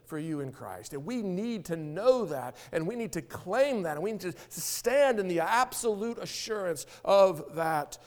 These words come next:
promise. But I think there's a, another reason. There's a, there's another reason why we might be troubled by this passage. There's another reason why we, why we, we might read this passage and, and be unsettled. It's,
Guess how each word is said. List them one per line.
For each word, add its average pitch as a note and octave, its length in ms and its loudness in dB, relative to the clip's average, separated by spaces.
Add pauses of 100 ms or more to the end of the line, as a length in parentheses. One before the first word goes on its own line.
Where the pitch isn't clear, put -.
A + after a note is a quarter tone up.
(160)
promise. - 960 -10 (1300)
But E3 80 0
I E3 40 4
think G#3+ 180 2
there's F3+ 180 4
a, F3 100 8 (140)
another F#3+ 460 8
reason. D#3+ 500 -2 (920)
There's F3 120 0
a, F3 120 4 (120)
there's F#3 140 4
another G#3+ 380 10
reason F#3 400 0
why F#3 140 8
we F3+ 120 4
might F3+ 220 2
be D#3+ 80 -6
troubled C#3 680 -4 (480)
by D3 140 4
this C#3 160 -4
passage. - 440 -8 (280)
There's E3+ 160 0
another A3+ 420 6 (140)
reason F3 560 2
why F3+ 100 8
we, F#3+ 160 4 (160)
why F#3+ 140 4
we, F#3+ 180 2 (140)
we F#3+ 60 -2
might G3 220 4 (120)
read A#3 420 2
this F#3+ 140 4
passage G3 420 2
and, D#3+ 140 -4 (160)
and F3 160 0
be G#3 220 -2
unsettled. E3+ 640 0
It's, E3 120 -2